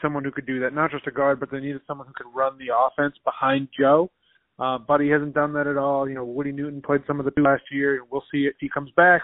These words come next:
but even if he does, you know, he's not gonna get you into your sets. Um, you know, Samir is a, a pretty good decision maker.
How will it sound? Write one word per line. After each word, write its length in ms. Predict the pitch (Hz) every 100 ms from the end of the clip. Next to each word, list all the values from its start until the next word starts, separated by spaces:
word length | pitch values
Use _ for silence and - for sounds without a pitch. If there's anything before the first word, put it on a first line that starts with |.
| -
but 100 | 127 _ _ _ _
even 220 | 170 160 156
if 80 | -
he 60 |
does, 360 | 156 147 139 135
you 80 | 131
know, 120 | 135
he's 180 | 127 151
not 220 | 143 135
gonna 120 | 151 143
get 180 | 143
you 120 | 143 143
into 140 | 139
your 160 | 143 131
sets. 300 | - 147 143 - _ _ _ _ _ -
Um, 340 | 120 123 127 _ _
you 100 | -
know, 80 | 151 131
Samir 320 | 156 156 156
is 60 | 147
a, 140 | 143
a 40 | 151
pretty 260 | - 170
good 140 | 160 151
decision 380 | 139 180 175 175
maker. 420 | 170 165 170